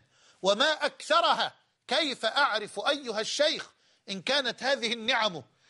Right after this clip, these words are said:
دليل رضا من الله جل وعلا أو دليل سخط من الله؟ كيف أعرف إذا كانت هذه النعمة نعمة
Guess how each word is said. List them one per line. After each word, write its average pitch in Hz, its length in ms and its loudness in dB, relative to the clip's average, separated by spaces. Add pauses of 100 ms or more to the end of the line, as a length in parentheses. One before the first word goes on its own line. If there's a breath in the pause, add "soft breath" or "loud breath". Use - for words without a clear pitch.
(140)
دليل 254 580 2
رضا 269 220 4
من 233 260 -4
الله 233 460 0
جل 233 300 0
وعلا 226 420 2 (420 soft breath)
أو 233 160 2
دليل 254 480 4 (240)
سخط - 480 0
من 254 300 -4
الله؟ 247 480 2 (460 soft breath)
كيف 254 360 -2
أعرف 220 560 -2
إذا 220 340 -2
كانت 254 540 -2
هذه 247 420 -2
النعمة 247 720 -4
نعمة 294 400 2